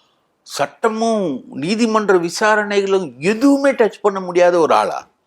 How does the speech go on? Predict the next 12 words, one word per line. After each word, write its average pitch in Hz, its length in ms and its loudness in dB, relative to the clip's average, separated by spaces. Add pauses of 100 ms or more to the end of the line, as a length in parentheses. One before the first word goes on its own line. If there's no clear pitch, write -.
(220)
விஜய்? 101 420 -12 (1900)
சம்பந்தப்பட்டிருக்காரு, 151 1080 0
தண்ணி 185 300 0
பாட்டில் 160 460 0
போடுறாரு, 90 480 -10 (1120)
கண்ணு 170 260 0
முன்னாடி 202 400 0 (100)
சாவுறாங்க, 90 720 -6 (320)
அவர் 175 300 4
வண்டி 190 340 2
போய் 151 220 -2
நிக்குது, 120 520 -8